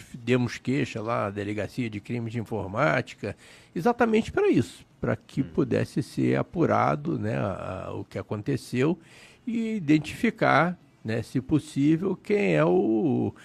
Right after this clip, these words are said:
Speaker 1: quem é que se esconde por trás desse Roberto Dodin.
Speaker 2: Uhum.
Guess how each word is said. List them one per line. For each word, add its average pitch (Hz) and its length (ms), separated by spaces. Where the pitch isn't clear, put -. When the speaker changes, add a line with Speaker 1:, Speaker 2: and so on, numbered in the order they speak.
Speaker 1:
quem 151 160
é 147 200
que - 120
se 208 120
esconde 156 500
por - 240
trás 135 340
desse 165 400
Roberto 131 560
Dodin. 104 440
Speaker 2:
Uhum. 82 40